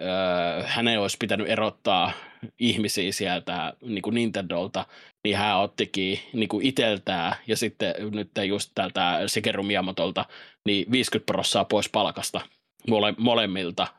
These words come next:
niin yhe-, yhden vuoden ajaksi just sen takia, että niinku, et hän sai piettyä työntekijät, plus et saatiin tehtyä pelit ja niinku, et sitä kautta sitten myös pistettiin kolme D S niin, niinku viiskyt dollaria halvemmaksi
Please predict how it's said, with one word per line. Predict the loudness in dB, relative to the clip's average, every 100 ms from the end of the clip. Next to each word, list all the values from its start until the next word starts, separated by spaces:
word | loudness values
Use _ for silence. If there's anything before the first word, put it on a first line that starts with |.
| -2
niin | 0 0
yhe-, | 2 2
yhden | 4 4 4
vuoden | 4 2 0 0
ajaksi | 0 0 -2 -8 -14 -6
just | -2 -2 0
sen | 0 0
takia, | -2 0 -2 -2 -2
että | -4 -2 -2
niinku, | -2 0 -2
et | 0
hän | -2
sai | -2 0
piettyä | -2 0 -2
työntekijät, | 4 4 4 -2 0 0 0 -6 -20 -20 _ 4
plus | 4 4
et | 0
saatiin | -2 -4 -4 -6
tehtyä | -6 -2 -2
pelit | 0 0 0 -2 -8
ja | -2 -2 0
niinku, | -4 -4
et | -4
sitä | -2 -2
kautta | 0 -2 -2
sitten | -6 -4 -4 -6 -16 -18 -18 -4
myös | 0 2 0 -2
pistettiin | -2 -2 -8 -2 -2
kolme | 2 0 2
D | 0 0
S | 0 -4
niin, | -4 -6 -6
niinku | -6 -4 -2
viiskyt | 0 0 -4 -6 2
dollaria | 4 4 2 0 -2 -4 -2
halvemmaksi | -2 -2 -6 -6 -8 -6 -8